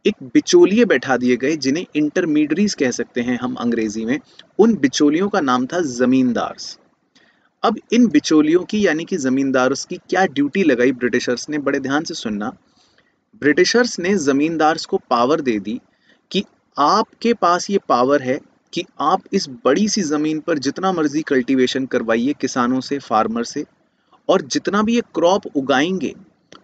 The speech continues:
उसका कुछ शेयर आप इनसे लगान के तौर पे, यानी कि टैक्स के तौर पर ले लीजिए, और लेकिन वो लगान और वो टैक्स आप हर महीने की एक फिक्स तारीख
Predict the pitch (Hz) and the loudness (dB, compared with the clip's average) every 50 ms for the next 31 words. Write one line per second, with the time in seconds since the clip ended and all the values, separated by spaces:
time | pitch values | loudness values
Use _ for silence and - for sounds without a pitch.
0 | _ _ _ 170 - - - - 226 226 202 - - 233 208 - - - - 170 | _ _ _ -2 -2 -2 0 0 0 0 0 0 -2 -2 -2 0 -2 -2 2 2
1 | 156 156 165 185 196 - _ _ _ _ _ - 139 160 202 220 - 180 151 143 | 4 4 4 2 0 -6 _ _ _ _ _ -2 0 0 0 2 2 0 0 0
2 | 135 - - 160 180 190 - _ _ _ _ _ - 123 127 127 131 131 127 131 | -2 -2 0 2 2 0 0 _ _ _ _ _ 0 4 4 6 4 4 2 2
3 | 143 147 170 196 113 101 - 104 95 - 147 131 117 113 107 - 131 131 131 131 | 2 2 2 2 0 0 0 -2 0 2 2 2 2 2 0 -2 -2 0 0 0
4 | 139 143 - - - _ - 180 180 - - - - 190 - - 139 131 - - | -2 -4 -6 -10 -4 _ -2 -2 -2 -4 -4 -4 -4 -2 0 0 0 0 0 0
5 | - 180 185 165 135 127 127 123 113 107 101 101 95 98 101 98 101 110 _ _ | -2 0 2 2 4 6 4 4 2 0 -4 -6 -8 -8 -10 -10 -12 -14 _ _
6 | _ _ _ _ _ _ _ _ _ _ _ _ _ _ _ - 160 208 202 180 | _ _ _ _ _ _ _ _ _ _ _ _ _ _ _ 0 2 2 4 4
7 | 147 131 123 135 147 156 - - 233 226 196 - - 104 98 107 113 156 214 254 | 4 4 4 4 4 4 2 2 0 0 -2 -4 -8 -12 -8 0 4 6 8 8
8 | 262 220 165 139 143 143 151 165 190 202 - - 156 156 135 131 170 202 208 - | 8 6 4 2 2 2 2 2 0 0 0 2 0 2 2 4 2 2 2 2
9 | - 139 170 190 - - - - - - _ _ - 131 156 196 - - - - | 0 0 0 -2 -6 -12 -18 -20 -20 -20 _ _ 0 2 2 2 0 -2 -8 -14
10 | - - 151 190 240 240 214 196 190 180 180 180 175 - 190 190 185 - - - | -4 0 2 4 4 4 4 2 2 0 -2 -6 -4 0 0 0 0 0 -2 -4
11 | 196 185 - - - 160 131 131 139 | -4 -2 -2 -4 -2 0 0 0 0